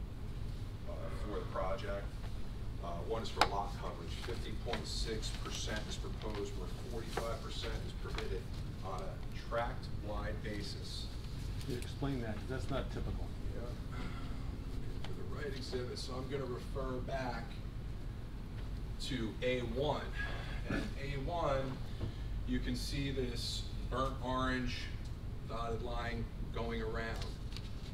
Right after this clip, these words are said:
Speaker 1: Uh, that is the P O D zone. That is the tract.
Speaker 2: As defined in the
Speaker 1: That is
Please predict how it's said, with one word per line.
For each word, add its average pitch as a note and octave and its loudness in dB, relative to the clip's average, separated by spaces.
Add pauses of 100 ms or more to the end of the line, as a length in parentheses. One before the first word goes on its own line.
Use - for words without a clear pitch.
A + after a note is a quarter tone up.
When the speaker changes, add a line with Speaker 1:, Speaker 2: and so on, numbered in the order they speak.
(160)
Speaker 1:
Uh, G2+ 0 (100)
that A#2+ 6
is D#3+ 2
the - 6
P C#3 0
O B2 4
D A2+ 0
zone. - 2
That - 4
is - 2
the C#3+ 0
tract. - 2 (760)
Speaker 2:
As B2+ 4
defined A#2+ 2
in A#2 2
the A2 6
Speaker 1:
That G#2+ 6
is G2 2